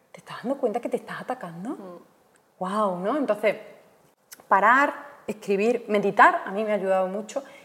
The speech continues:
Speaker 1: Y meditar no tiene que ser irse a un templo ni nada, ¿no? Es parar, sentarte, a respirar y a ver qué pasa ahí dentro. Y si vienen pensamientos, vale, "Hola, pensamiento, siguiente", tal. Pero a ver qué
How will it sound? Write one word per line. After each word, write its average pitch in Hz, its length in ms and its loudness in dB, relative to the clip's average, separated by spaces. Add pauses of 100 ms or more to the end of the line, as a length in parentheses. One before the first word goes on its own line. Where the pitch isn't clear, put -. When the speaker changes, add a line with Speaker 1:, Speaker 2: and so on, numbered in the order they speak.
(120)
Speaker 1:
Y - 40 -8
meditar 202 480 4
no 226 160 -2
tiene 226 240 -2
que 208 80 -8
ser 196 300 -4
irse 202 360 -2
a 185 120 -2
un 185 500 -8 (120)
templo 190 640 4
ni 185 160 -4
nada, 185 340 0
¿no? 180 160 -4
Es 214 300 2 (600)
parar, 220 440 4 (220)
sentarte, 247 760 2
a 214 80 -4
respirar 202 540 -2 (300)
y 196 60 -12
a 196 40 -6
ver 208 200 0
qué 208 100 -4
pasa 196 260 -2
ahí 175 60 -4
dentro. 165 380 -8 (320)
Y - 80 -4
si 226 140 -4
vienen 254 600 2 (160)
pensamientos, 269 580 0
vale, 196 340 2
"Hola, 208 200 8
pensamiento, 202 520 2
siguiente", 196 640 0
tal. 208 180 4 (280)
Pero 214 120 10
a 214 40 12
ver 254 120 12
qué 302 240 6